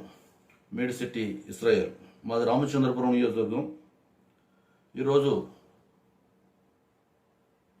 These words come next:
రామచంద్రపురం నియోజకవర్గంలో శెట్టిబలిజ రాజ-, రాజకీయ ప్రస్తావన అనే అంశంపై మాట్లాడడానికి ఈ వీడియో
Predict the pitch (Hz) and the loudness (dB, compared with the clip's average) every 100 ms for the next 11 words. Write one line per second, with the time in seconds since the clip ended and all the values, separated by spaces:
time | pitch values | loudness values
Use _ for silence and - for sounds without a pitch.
0 | _ _ - 135 180 185 165 156 147 143 | _ _ -6 -2 0 -2 -2 -2 0 2
1 | 147 135 131 131 131 135 110 - - _ | 2 2 0 2 0 2 -2 -6 -16 _
2 | _ _ - 143 156 143 135 127 127 - | _ _ -8 -6 -4 0 0 2 0 -4
3 | 107 123 127 135 123 120 - 120 117 101 | 2 2 2 -2 -2 -2 -2 -2 0 -2
4 | 95 - 120 123 131 135 131 107 92 - | -6 -8 -4 -2 0 -2 0 0 -2 -10
5 | _ _ _ _ _ _ _ _ _ _ | _ _ _ _ _ _ _ _ _ _
6 | _ _ _ _ _ _ _ _ _ _ | _ _ _ _ _ _ _ _ _ _
7 | 127 139 143 127 135 127 147 131 123 120 | -6 -4 -2 0 0 -2 -4 -4 -2 0
8 | 123 | 0